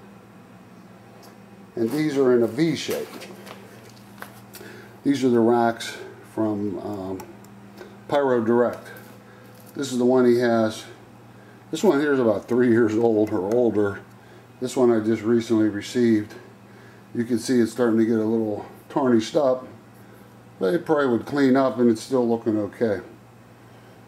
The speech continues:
It has the shorter mortars in it. Now, you know, the difference between a long mortar and a short mortar, you know, I personally prefer the shorter one.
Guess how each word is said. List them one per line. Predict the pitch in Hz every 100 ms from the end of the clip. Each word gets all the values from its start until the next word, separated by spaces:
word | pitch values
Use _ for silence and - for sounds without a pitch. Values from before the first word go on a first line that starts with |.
| - - - - - - - -
It | 147
has | 127 170 180 160
the | 156
shorter | 156 160 160 147
mortars | 139 156 151 117 92
in | 87
it. | - - - - - - - -
Now, | 123 127 127 117
you | 107 131
know, | 131
the | 113 120
difference | 165 160 135
between | 127 151 127
a |
long | 117 135 147 143
mortar | 131 135 127 131
and | 110 113
a |
short | - - 156 139
mortar, | 123 117 113 110 - - - - - - - - -
you | - 143
know, | 127
I | - 160 170 - - -
personally | 156 151 151 135
prefer | 123 123 117 127 123 117
the | 107
shorter | - 170 160 120
one. | 95 90 -